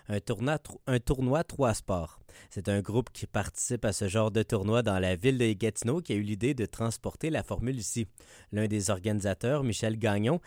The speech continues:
explique que la vallée de la Gatineau regorge d'excellents joueurs de hockey, de baseball et de golf. C'est pourquoi ils ont choisi de regrouper les trois sports dans un même tournoi.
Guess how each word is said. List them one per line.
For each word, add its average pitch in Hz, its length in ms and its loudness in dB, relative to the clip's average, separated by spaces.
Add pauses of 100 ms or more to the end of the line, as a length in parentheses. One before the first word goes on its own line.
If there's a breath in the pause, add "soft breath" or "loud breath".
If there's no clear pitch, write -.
(160 soft breath)
explique 151 400 -4
que 139 100 0
la 107 160 2
vallée 110 280 0
de 135 60 -6
la 110 100 2
Gatineau 110 420 0
regorge 110 500 0
d'excellents 107 540 -2
joueurs 123 300 0
de 117 100 2
hockey, 104 340 0
de 101 140 0
baseball 104 680 2 (260 soft breath)
et - 120 2
de 143 120 4
golf. 101 440 0 (240 soft breath)
C'est 98 160 -6
pourquoi 110 340 0
ils 104 200 -2
ont 104 100 2
choisi 110 420 0
de 120 140 2
regrouper 107 580 0
les 131 140 0
trois 120 280 -2
sports 139 360 -2
dans 101 240 -2
un 98 100 0
même 127 260 2
tournoi. 104 380 0